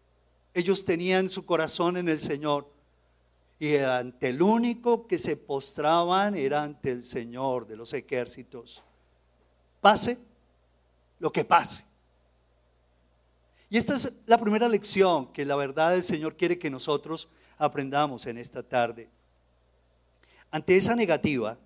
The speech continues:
de que no se arrodillaban, aparecieron entonces algunas personas que los, los, los habían chequeado de tiempo atrás.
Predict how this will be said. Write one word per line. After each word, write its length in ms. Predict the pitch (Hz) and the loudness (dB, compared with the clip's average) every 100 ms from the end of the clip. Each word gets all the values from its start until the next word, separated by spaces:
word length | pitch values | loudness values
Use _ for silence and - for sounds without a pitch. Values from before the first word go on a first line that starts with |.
| _ _ _ _ _ - | _ _ _ _ _ -12
de 100 | 127 | -8
que 140 | - | -6
no 320 | 131 131 160 202 | -4 2 2 2
se 140 | 196 | 0
arrodillaban, 840 | 160 160 165 180 143 117 120 131 - _ _ _ _ _ _ _ _ _ _ _ _ _ - | -2 0 0 0 0 -2 -4 -10 -14 _ _ _ _ _ _ _ _ _ _ _ _ _ -10
aparecieron 720 | 143 160 147 131 165 170 175 | 0 2 2 2 0 0 -2
entonces 800 | 156 - 165 160 170 175 - - _ _ _ _ - | -4 0 0 0 -2 -4 -8 -18 _ _ _ _ -6
algunas 340 | 160 170 233 - | -4 -2 -2 0
personas 640 | 208 202 202 196 214 220 | -2 0 0 0 0 -2
que 320 | - 185 190 | 2 4 6
los, 240 | 185 180 160 139 - | 4 0 -2 -6 -14
los, 220 | 175 151 - _ | -4 -4 -4 _
los 160 | 180 190 | -2 0
habían 280 | 175 220 233 | 0 0 0
chequeado 580 | - - - 208 214 165 | -4 -8 2 4 6 4
de 140 | 143 | 2
tiempo 460 | 143 165 156 143 131 | 2 0 0 2 0
atrás. 640 | - 113 - - - | 0 -10 -12 -18 -20